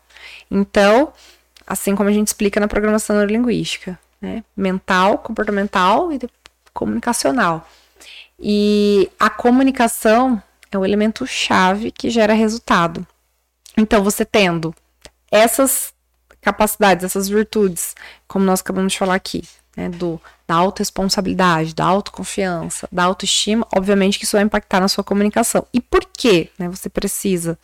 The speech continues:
se comunicar bem? Porque você precisa ser ouvido, você precisa ser entendido, compreendido e atendido na, na, na sua necess-, na, naquilo que você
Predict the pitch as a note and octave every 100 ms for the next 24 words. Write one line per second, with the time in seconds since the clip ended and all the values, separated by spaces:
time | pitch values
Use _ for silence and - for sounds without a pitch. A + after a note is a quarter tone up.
0 | _ - - G3 - F#3 F#3 F#3 - F3
1 | F3 E3 D#3 - - - - - - F4+
2 | F4+ E4+ E4+ E4 F4 E4 C#4 C#4 E4 A3+
3 | G#3+ A3+ B3 - B3+ - C4+ C4+ C4+ C4+
4 | A#3 B3+ - A#3+ A#3+ A#3+ B3 A3 A#3 A3+
5 | A3+ A3+ C4 C4+ A#3 A#3+ C4+ C4 A3+ -
6 | - G#3+ G#3 G#3+ - - - - G#3 -
7 | G3+ G3 - - - G3 F3+ - - -
8 | - - - C#4+ B3 C4 -